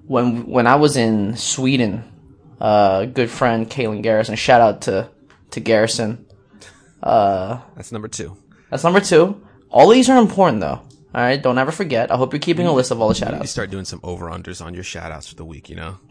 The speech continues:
Speaker 1: I think, I think
Speaker 2: Oh, you're, you're inten-, you're, you're incre-, you'd be incredibly biased, uh, on, on that number, 'cause you'll just start giving shout-outs left and right.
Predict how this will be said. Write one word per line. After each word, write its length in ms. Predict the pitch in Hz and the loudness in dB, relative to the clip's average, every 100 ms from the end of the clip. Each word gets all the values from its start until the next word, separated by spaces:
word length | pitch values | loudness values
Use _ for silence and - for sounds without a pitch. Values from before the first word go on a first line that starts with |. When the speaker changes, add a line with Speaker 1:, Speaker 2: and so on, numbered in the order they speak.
| - | -8
Speaker 1:
I 60 | 151 | -6
think, 180 | 254 - | -6 -8
I 100 | - 156 | -6 -2
think 180 | 233 107 | -2 -2
Speaker 2:
Oh, 260 | 107 101 - | -4 -6 -8
you're, 240 | 98 101 | -8 -6
you're 160 | 101 101 | -6 -6
inten-, 300 | 98 - 101 | -6 -10 -12
you're, 200 | - 92 - | -10 -10 -10
you're 300 | 95 90 82 | -8 -8 -8
incre-, 280 | 87 104 - | -10 -12 -10
you'd 160 | 95 | -10
be 60 | 92 | -10
incredibly 380 | 85 - 90 90 | -12 -12 -12 -10
biased, 560 | - 82 76 - - - _ _ _ - | -10 -8 -10 -12 -18 -20 _ _ _ -10
uh, 360 | 90 71 76 - - | -8 -8 -10 -14 -12
on, 200 | 90 71 | -12 -10
on 140 | 87 82 | -12 -10
that 140 | 80 | -10
number, 440 | 87 87 104 110 110 | -10 -8 -6 -8 -10
'cause 160 | - - | -16 -12
you'll 80 | 76 | -12
just 140 | 80 | -12
start 240 | - 78 - | -12 -12 -10
giving 200 | 82 78 | -14 -12
shout-outs 360 | - 82 80 | -10 -10 -10
left 180 | 76 - | -14 -14
and 80 | - | -14
right. 220 | 73 76 | -14 -14